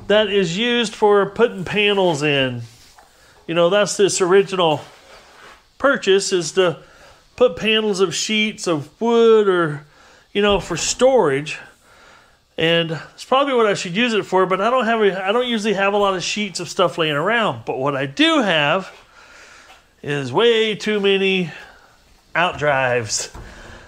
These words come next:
And I need to find a better way to store my out drives, because I have a rack that I built out of wood that is sturdy, but it only holds five.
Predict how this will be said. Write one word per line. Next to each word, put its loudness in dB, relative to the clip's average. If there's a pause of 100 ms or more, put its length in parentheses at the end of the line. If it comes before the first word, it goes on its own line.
(220)
And 0
I 2
need -2
to 0 (420)
find 0
a -2
better 2
way 0
to -6
store 0
my -2
out -2
drives, -2
because -2
I 0
have -2 (580)
a 0
rack 0
that 2
I 2
built 2
out 4
of 2
wood 2 (220)
that 2
is 2
sturdy, -2 (160)
but 2
it 0
only 2
holds 0
five. -2